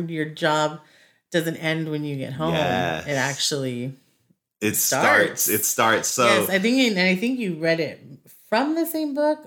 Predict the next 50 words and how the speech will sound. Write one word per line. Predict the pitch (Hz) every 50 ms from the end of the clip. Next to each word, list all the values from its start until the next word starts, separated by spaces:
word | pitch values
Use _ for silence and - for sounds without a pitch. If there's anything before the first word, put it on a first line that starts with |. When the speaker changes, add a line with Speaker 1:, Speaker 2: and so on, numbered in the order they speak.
| - _
Speaker 1:
or | - 165 180 175
an | 170 165 160
article. | 151 185 269 339 277 - - 160 147 143 139 135 135 110 117
Speaker 2:
Uh, | 120 120 117 -
I | 120
think | 120 - 180 -
I | 262
just | 269 269 214 185 - -
found | - 90 101 110 110 95
it | - -
through | - 98
my | 92 90 87
daily | 78 78 95 95 95 92 95
Speaker 1:
Really? | 90 95
Speaker 2:
Bible | 87 82 92 92 90 87
re-, | 90 85 -
yeah. | 87 95 92 90 85 - 170
Speaker 1:
Okay. | 165 156 139 - - 113 -
Speaker 2:
And | 127 131 143
it | 143
was | 147 151 135 127
a | 139
very | 123 117 147 151 170 185 180
good | 151 143 160 156 147 131 117 - - -
scripture. | - - - 170 151 147 - - 131 110 101 98 95 98 - - 208 190
<clears throat> | 170 147 143
I | - 101
wish | 143 175 196 190 -
I | 143
had | 113 117 101 98 101 107
it | 110 90 110 113 107 160
<laughs> |
right | 143 123 120 117
now, | 110 104 104 107
but | 98 95
it's | 110 107 - -
fine. | - 101 85 85 82 71
You, | 95 113 113 90 -
you | 104 120 120 123 131 120
get | - - _ - 147 143 -
the | 113
heart | - 120 120 120 113
of | 92 90
it. | 80 - - _ _ _ _ _ _ _ _ _ _ _
Is | 101 110 110 101 92 90 - -
what | 90 92 -
it | - -
says | - - 139 123 127 123 107 110
is | 107 101 92
that | 95 101 92 90 87 80 - -